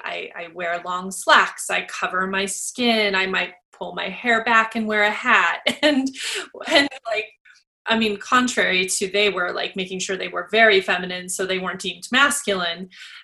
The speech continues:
uh, you know, we kind of are still fitting into that mold to be an explorer and to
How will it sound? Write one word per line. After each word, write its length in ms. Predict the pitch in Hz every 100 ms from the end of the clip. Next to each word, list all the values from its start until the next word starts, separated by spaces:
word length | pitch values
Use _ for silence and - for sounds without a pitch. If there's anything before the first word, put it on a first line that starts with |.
| _ -
uh, 60 | -
you 160 | 208 196
know, 320 | 185 185 185 196
we 360 | 190 208 202
kind 340 | - 208 190 185
of 160 | 185 - -
are 120 | 190
still 440 | - - 262 285
fitting 520 | 269 - 233 233 220
into 360 | 202 202 - 196
that 400 | 185 170 170 - 196
mold 840 | 185 185 202 214 196 175 180 190 - - -
to 120 | 190 -
be 460 | 196 185 175 175 185 -
an 120 | 180
explorer 920 | 190 - - - - - - 69 - -
and 380 | 90 - - - - -
to 200 | -